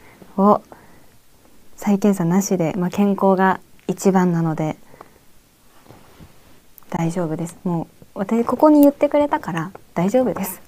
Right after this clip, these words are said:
<laughs> ちなみに私は健康診断全然クリアだったので、健康第一で過ごしていきましょう。そしてお知らせです。毎週アップしているこの動画だけの企画、募集するメッセージは、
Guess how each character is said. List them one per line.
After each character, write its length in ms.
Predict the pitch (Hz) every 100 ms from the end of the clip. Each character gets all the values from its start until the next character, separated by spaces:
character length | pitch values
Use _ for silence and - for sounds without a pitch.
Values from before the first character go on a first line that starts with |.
| - 359 349 392 349 359 - -
<laughs> 880 | 392 - - - - - - - -
ち 100 | -
な 100 | 262
み 100 | 262
に 100 | 254
私 280 | 254 247 247
は 160 | 233
健 200 | 233 214
康 240 | 220 220 220
診 180 | 220 196
断 200 | 160 165
全 200 | 170 170
然 180 | 170
ク 180 | 170 -
リ 140 | 170 156
ア 120 | 165
だ 80 | 190
っ 40 | -
た 120 | 190
の 120 | 185
で、 80 | - - - - -
健 160 | - 175
康 160 | - 180
第 140 | 208
一 160 | 214 196
で 140 | 165 - -
過 80 |
ご 100 | 170
し 60 | 185
て 120 | -
い 40 | 170
き 120 | 185
ま 120 | 208
し 120 | 208
ょ 40 | 285
う。 40 | - - - - - - - - - - - - - - - - - - - - - - - - -
そ 120 | -
し 100 | 214
て 180 | - 269 -
お 60 |
知 140 | 196 190
ら 100 | 185
せ 160 | 185
で 160 | 208 233
す。 120 | 233 - - -
毎 160 | 226
週 160 | 254 269
ア 40 |
ッ 120 | 254 262
プ 160 | 226
し 80 | 214
て 160 | 202 202
い 40 |
る 120 | 240
こ 120 | 240
の 120 | 226 208
動 200 | 208 220
画 100 | 226
だ 120 | 226
け 140 | 262
の 120 | 262
企 160 | 240 -
画、 260 | 190 - - - - -
募 80 |
集 180 | 190 196
す 140 | 196 202
る 120 | 196
メ 140 | 196
ッ 40 | 196
セ 220 | - 180
ー 20 |
ジ 120 | 190
は、 180 | 214 262